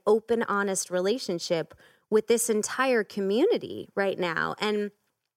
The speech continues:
I just feel that deserves some acknowledgement because that is far, far harder than doing it with one person sitting next to them on the couch. You guys have accomplished so much. And now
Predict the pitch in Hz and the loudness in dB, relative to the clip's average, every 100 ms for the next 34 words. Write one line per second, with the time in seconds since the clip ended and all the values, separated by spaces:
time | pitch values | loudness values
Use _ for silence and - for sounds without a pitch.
0 | _ - 214 247 - 277 254 214 214 202 | _ -2 0 0 0 0 0 0 -2 0
1 | 208 190 - - - - - 240 208 185 | 0 0 -2 -8 -20 -6 0 2 2 2
2 | 190 311 240 208 185 185 202 208 190 240 | 2 2 0 0 0 0 -4 -4 -2 0
3 | 285 190 - - - - 349 508 277 170 | 0 -2 -6 -14 -10 0 2 4 4 2
4 | 165 - 294 339 440 190 185 185 147 120 | -4 -6 2 4 6 4 2 -2 -2 -4
5 | 107 113 - - - 220 220 254 262 220 | -4 -6 -10 -20 0 2 4 2 2 2
6 | 180 180 202 247 233 - 247 220 190 175 | -2 0 2 4 2 2 0 2 0 0
7 | 175 208 190 185 185 - 180 175 170 156 | 0 0 0 0 -2 -2 0 0 -2 -4
8 | 135 - 226 117 - - - - - _ | -6 -2 0 0 -4 -12 -12 -12 -18 _
9 | _ _ 214 240 311 269 226 - 254 277 | _ _ -2 0 0 0 -4 -2 -2 0
10 | 240 190 - - - _ _ _ - - | 0 -2 -4 -8 -14 _ _ _ -2 0
11 | - 294 285 240 196 208 247 - - - | 2 2 2 2 2 2 0 0 -6 -10
12 | _ 220 220 220 - _ _ - 226 233 | _ 0 2 0 -4 _ _ 0 2 6
13 | 262 | 4